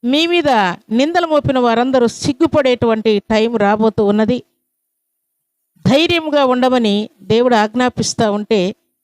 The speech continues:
నువ్వెందుకు ఏడుస్తూ ఉన్నావమ్మా? ఎందుకు చనిపోవాలనుకుంటున్నావు? దేవుని బిడ్డగా జీవించాలని దేవుడు నిన్ను పట్టుకున్నాడు. పాపం నుండి విడిపించాడు, శాపం నుండి విడిపించాడు.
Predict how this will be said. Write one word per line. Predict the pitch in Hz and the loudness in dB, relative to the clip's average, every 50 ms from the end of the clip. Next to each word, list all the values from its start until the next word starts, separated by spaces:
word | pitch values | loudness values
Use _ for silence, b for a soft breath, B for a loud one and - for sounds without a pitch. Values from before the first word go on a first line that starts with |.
| _ _ _ _ _ 254 | _ _ _ _ _ -4
నువ్వెందుకు | 285 320 349 339 311 294 294 - 269 | -2 0 0 0 0 -2 -2 0 0
ఏడుస్తూ | 240 247 226 - - - 254 233 | 2 2 0 -2 -2 -2 0 0
ఉన్నావమ్మా? | 220 214 220 214 202 185 196 214 226 240 - - _ _ _ _ _ _ _ _ _ _ _ _ _ - | 2 0 0 0 0 0 0 -2 -2 -2 -4 -8 _ _ _ _ _ _ _ _ _ _ _ _ _ 0
ఎందుకు | 240 277 302 311 349 311 - - - 262 | 0 0 2 0 -2 -2 0 0 0 0
చనిపోవాలనుకుంటున్నావు? | 269 269 - 285 269 254 240 240 240 - 240 226 - 240 233 247 262 269 - - _ _ _ _ _ _ _ 196 | -2 0 0 0 2 2 0 0 -2 -2 -4 -2 -2 -2 -2 -2 -2 -4 -6 -10 _ _ _ _ _ _ _ -6
దేవుని | 185 196 240 285 311 311 302 269 | -2 0 2 2 2 0 0 -2
బిడ్డగా | 269 269 233 262 240 247 240 | -2 0 0 0 2 2 0
జీవించాలని | 214 - 254 269 294 302 302 269 - - 269 254 240 233 233 226 | 0 0 0 0 0 0 -2 -2 -2 0 0 0 0 0 -2 -2
దేవుడు | 196 214 226 233 240 233 | 0 0 0 0 0 0
నిన్ను | 226 208 208 | -2 -4 -4
పట్టుకున్నాడు. | - 214 202 202 254 240 - 247 240 247 254 247 247 - _ _ _ _ _ _ _ _ 240 | -4 -4 -4 -2 -4 -4 -2 -2 -2 -2 -2 -2 -6 -10 _ _ _ _ _ _ _ _ 0
పాపం | 240 240 262 254 269 247 | 0 0 0 0 0 0
నుండి | 233 233 220 | 0 2 2
విడిపించాడు, | 214 240 269 262 - 277 269 - - 277 254 254 269 | 2 2 0 0 0 -2 -2 0 -2 0 0 0 -2
శాపం | - - 262 233 240 240 - 254 233 | -2 0 0 0 0 0 0 -2 -2
నుండి | 226 226 214 | 0 0 0
విడిపించాడు. | 208 240 262 254 - 269 240 - - 254 233 233 | 0 0 -2 -2 -2 -4 -4 -2 -4 -4 -4 -4